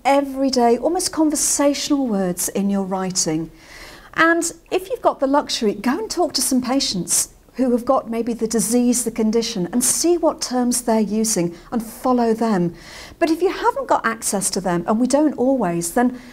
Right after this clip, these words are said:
maybe have a look at some medicines and look at the patient information leaflets,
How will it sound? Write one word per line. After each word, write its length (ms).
maybe 300
have 200
a 60
look 160
at 80
some 220
medicines 720
and 200
look 160
at 80
the 80
patient 500
information 600
leaflets, 720